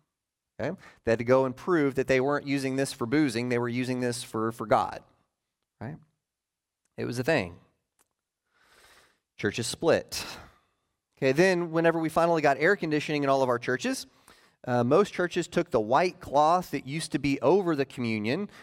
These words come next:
and they took the cloth away 'cause we didn't need it to keep off flies anymore. Okay, 'cause now we have air conditioning, we can shut all the windows. And again, a lot of people got bent out of shape because we're supposed to have a white cloth on the communion, don't you know?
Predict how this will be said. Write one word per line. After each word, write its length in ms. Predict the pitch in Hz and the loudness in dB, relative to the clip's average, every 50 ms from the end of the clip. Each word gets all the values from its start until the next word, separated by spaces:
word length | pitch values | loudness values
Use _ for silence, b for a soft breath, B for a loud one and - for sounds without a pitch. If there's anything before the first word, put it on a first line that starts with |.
| B B B | B B B
and 100 | 127 131 | 0 0
they 100 | 131 127 | 0 0
took 220 | - - 139 - | 2 0 -2 -2
the 80 | - 117 | -2 -6
cloth 400 | - - 180 196 202 196 - - | 0 4 4 4 4 2 0 -2
away 260 | 123 107 107 113 131 | -2 0 0 0 0
'cause 200 | 135 - 135 123 | 0 -2 -6 -4
we 80 | 135 139 | -2 -2
didn't 180 | 147 135 131 | -2 0 0
need 140 | 131 139 139 | 0 -2 -2
it 100 | 139 - | -4 -6
to 80 | - 131 | -10 -10
keep 260 | - 156 151 139 - | -8 -6 -4 0 2
off 200 | 131 131 131 - | 2 2 2 0
flies 400 | - - 196 196 190 180 147 131 | 0 2 4 4 4 2 0 0
anymore. 580 | 127 117 113 104 98 90 90 92 113 175 247 - b b b b b b b b b | -2 -4 -4 -6 -6 -4 -2 -2 0 -2 -2 -6 b b b b b b b b b
Okay, 120 | - 131 | -6 -4
'cause 120 | 131 - | -4 0
now 120 | 113 120 123 | 2 2 4
we 100 | 131 131 | 4 4
have 100 | 123 123 | 4 4
air 100 | 127 135 | 2 2
conditioning, 320 | - 139 131 127 - 147 | 0 -2 -4 -4 -4 -4
we 80 | 139 135 | -6 -4
can 100 | - 123 | -6 -4
shut 220 | - - 143 135 | -2 2 2 4
all 140 | 131 127 127 | 4 4 2
the 60 | 120 | 2
windows. 680 | 117 165 196 180 143 107 101 107 143 208 208 - - - b b b b b b | 0 -2 -2 -2 0 0 2 2 0 0 -4 -8 -12 -14 b b b b b b
And 80 | - 127 | -2 0
again, 160 | 135 - 196 | 2 2 2
a 60 | 147 | 4
lot 180 | 127 143 185 180 | 4 4 4 4
of 60 | - | 2
people 180 | 196 180 170 170 | -2 -4 -2 2
got 240 | 151 160 156 156 | 4 4 4 4
bent 140 | 147 151 147 | 2 2 4
out 100 | 151 147 | 4 2
of 80 | 139 135 | 0 0
shape 240 | - 190 202 196 180 | 0 0 0 0 0
because 260 | 156 - 156 147 135 | -2 -2 -2 -2 0
we're 120 | 139 143 | -2 -6
supposed 240 | - - 175 185 - | -4 -2 -4 -2 0
to 40 | 160 | 2
have 120 | 156 160 147 | 4 4 4
a 20 | |
white 240 | 131 143 156 170 - | 6 4 4 2 2
cloth 360 | - - 165 180 185 175 - | 0 2 4 4 4 4 2
on 100 | 151 135 | 0 0
the 60 | 123 | -2
communion, 360 | - - 160 196 196 143 123 | -6 -4 -4 -2 -2 0 0
don't 220 | 120 120 120 120 - | 2 0 0 0 -2
you 60 | 107 | 0
know? 500 | 104 101 117 147 208 262 269 233 220 220 | 2 4 6 6 4 4 0 -2 -6 -10